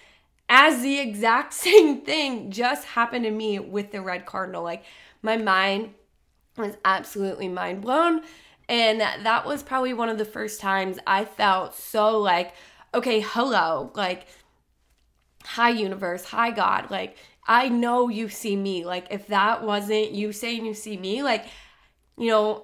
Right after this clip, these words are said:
I'm not gonna just, nobody's just gonna walk up in front of my face and be like, "Hey, ding dong, like,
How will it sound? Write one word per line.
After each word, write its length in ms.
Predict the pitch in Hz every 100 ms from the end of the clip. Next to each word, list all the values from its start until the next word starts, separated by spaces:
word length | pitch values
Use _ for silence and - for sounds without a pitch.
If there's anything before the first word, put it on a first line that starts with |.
| -
I'm 80 | 220
not 220 | 226 233
gonna 200 | 262 233
just, 320 | 226 220 - - -
nobody's 380 | - 226 269 240
just 120 | 247
gonna 200 | 254 233
walk 260 | 226 233 269
up 160 | 285
in 80 | 262
front 180 | - 254
of 40 |
my 120 | 254 240
face 320 | 294 302 285
and 80 | 254
be 80 |
like, 140 | 233 226
"Hey, 260 | 202 285
ding 240 | 254 254 247
dong, 320 | 214 202 214
like, 240 | 202 190